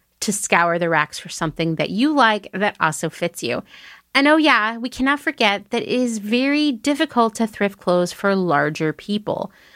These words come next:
taller people, petite people. Sure, those items are out there, but it takes even more time to find them. So if you're facing any of the other challenges that I just discussed, thrifting feels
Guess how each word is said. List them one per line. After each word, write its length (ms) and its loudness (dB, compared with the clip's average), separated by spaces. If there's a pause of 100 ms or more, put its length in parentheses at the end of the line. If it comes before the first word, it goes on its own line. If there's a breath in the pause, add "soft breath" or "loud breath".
(140 soft breath)
taller 500 4
people, 640 -10 (220)
petite 720 -2
people. 640 -4 (260 soft breath)
Sure, 320 2
those 300 2
items 420 0
are 80 -6
out 280 0
there, 340 -4 (160)
but 120 -2
it 80 -6
takes 300 -6 (100)
even 480 0
more 320 2
time 420 -2
to 80 -8
find 320 0
them. 200 -4 (340 loud breath)
So 160 -10
if 60 -6
you're 80 -2
facing 420 -2
any 200 0
of 80 0
the 220 -6
other 280 4
challenges 680 -2
that 160 0
I 100 0
just 400 -2
discussed, 720 0 (1120)
thrifting 680 0
feels 580 0